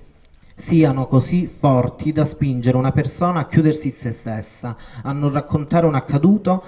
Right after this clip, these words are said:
a sopravvivere sotto il peso delle parole. Quest'ultime feriscono, possono emarginare, etichettare e discriminare, anche quelle che riteniamo essere insignificanti, quelle che non farebbero e non fanno male a noi, perché non ritenute offensive,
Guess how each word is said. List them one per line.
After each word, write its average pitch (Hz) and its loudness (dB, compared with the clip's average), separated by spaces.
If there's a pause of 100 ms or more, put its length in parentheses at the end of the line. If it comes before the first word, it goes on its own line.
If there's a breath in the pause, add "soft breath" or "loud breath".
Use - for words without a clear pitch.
(140 loud breath)
a 127 -4
sopravvivere 151 2
sotto 135 -2
il 131 2
peso 165 2
delle 127 0
parole. 113 -2 (540 loud breath)
Quest'ultime 185 4
feriscono, 139 2
possono 160 0
emarginare, 135 -2
etichettare 185 0
e 160 2
discriminare, 120 -2 (100)
anche 185 0
quelle 151 4
che 143 -2
riteniamo 156 0
essere 160 0
insignificanti, 123 -4 (400 loud breath)
quelle 143 4
che 151 -2
non 139 0
farebbero 165 2
e 143 0
non 135 0
fanno 151 2
male 135 2
a 123 0
noi, 110 -4 (260 loud breath)
perché 143 0
non 143 -2
ritenute 151 2
offensive, 110 -4